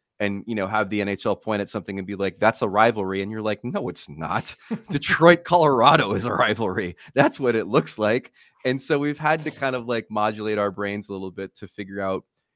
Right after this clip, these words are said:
Speaker 1: you know, what's great about the current product. And there's a lot that's great about the current product, so long as we don't try to compare it to something that doesn't exist anymore.
Speaker 2: We'll close on this, Greg, and we appreciate the time, man.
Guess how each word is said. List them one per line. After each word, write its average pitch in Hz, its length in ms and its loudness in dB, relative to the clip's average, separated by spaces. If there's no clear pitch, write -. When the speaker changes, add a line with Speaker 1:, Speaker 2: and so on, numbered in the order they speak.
Speaker 1:
you 110 100 -8
know, 95 160 -4
what's 104 380 -2
great 104 340 0
about 101 300 2
the 95 80 -10
current 98 320 -6
product. 95 400 -2
And 113 100 -4
there's 120 120 -2
a 117 60 0
lot 113 280 2
that's 98 140 -20
great 95 160 -4
about 85 160 -8
the - 80 -14
current 90 280 -10
product, 92 320 -4
so - 240 -4
long 95 280 -2
as 87 100 -12
we 98 100 -8
don't 90 220 -4
try 95 220 -4
to 87 80 -4
compare 92 380 -6
it 90 120 -6
to - 100 -20
something 92 280 -8
that 85 80 -10
doesn't 85 200 -8
exist 87 340 -8
anymore. - 420 -14
Speaker 2:
We'll 135 180 -8
close 165 320 -2
on 131 140 2
this, 127 200 -6
Greg, 104 180 -2
and 101 100 -6
we 104 60 -6
appreciate 104 480 -10
the - 60 -20
time, 95 240 -4
man. 85 280 -12